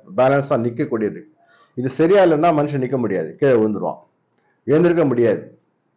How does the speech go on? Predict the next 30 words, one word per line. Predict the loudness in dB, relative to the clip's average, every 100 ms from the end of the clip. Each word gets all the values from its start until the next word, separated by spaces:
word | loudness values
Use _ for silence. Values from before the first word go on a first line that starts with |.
| -12
அந்த | -4 -2
மாதிரி | 2 2
ஆயிடும். | 0 -2 -10 _ _ _
எங்க | -4 -2 0
பார்த்தா | 0 0 2 0 -2 -6 -8 0
போதையில | 4 4 2
தள்ளாடுற | 2 2 2 2
மாதிரி | 2 0
ஆயிடும். | -2 -8 _ _ _ _ _ _ _ _ _ _ _ _ _
So | 0 2 2 0 -2
இதுல | 2 2 4 4
ஏற்ப-, | 2 2 0 0
பிரச்சனை | -4 0 0
ஏற்பட்டாலும் | 2 0 2 2 2 0
வந்து | 0 2 2
மயக்கம் | 0 0 0 -4 -6
ஏற்படலாம். | -6 -8 -8 -10 _ _
இந்த, | -10 -6 -4
இதுக்கு | -4 -4
இந்த | -2
வெஸ்டிபுலர் | -2 -2 -4 -4 -6
சிஸ்டம் | -10 -10 -8
சொல்லுவாங்க. | -4 -4 -4
இந்த | -6 -6
சிஸ்டம் | -8 -6 -4 -4 -2
சரியில்லைன்னா | -2 0 -2 -2 -4 -8 -14 _ _ -6
ஏதோ | 0 2 2 0
ரிப்பேர் | -2 0 -2 0
ப்ராப்ளம் | 0 2 -2
வச்சுங்களேன், | -6 -6 -6 -8